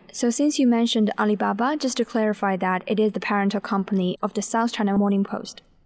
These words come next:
So you're saying that it usually takes a doctor five to fifteen minutes to analyze a C T scan, but with the help of these A I-backed services, the whole process can be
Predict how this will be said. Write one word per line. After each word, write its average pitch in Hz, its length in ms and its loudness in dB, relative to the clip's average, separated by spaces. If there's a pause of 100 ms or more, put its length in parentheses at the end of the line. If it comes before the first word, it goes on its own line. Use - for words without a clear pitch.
(400)
So - 120 -4
you're 302 220 2
saying 262 300 4
that 202 280 0
it 220 60 0
usually 269 440 2
takes 220 380 -4 (120)
a 220 80 2
doctor 220 580 0
five 214 300 -2
to 226 120 0
fifteen 226 460 0
minutes 185 320 0 (100)
to 202 140 0
analyze 208 540 -2
a 190 80 -2
C 208 180 -2
T 202 200 -2
scan, 202 500 -4 (500)
but - 180 -2
with 214 160 2
the 214 80 -2
help 226 460 -2
of 202 200 -2
these 196 280 0
A 214 180 2
I-backed 202 480 -2
services, 262 840 -2
the 226 120 -2
whole 226 160 -2
process 220 500 -4
can 190 240 -4
be 185 320 -4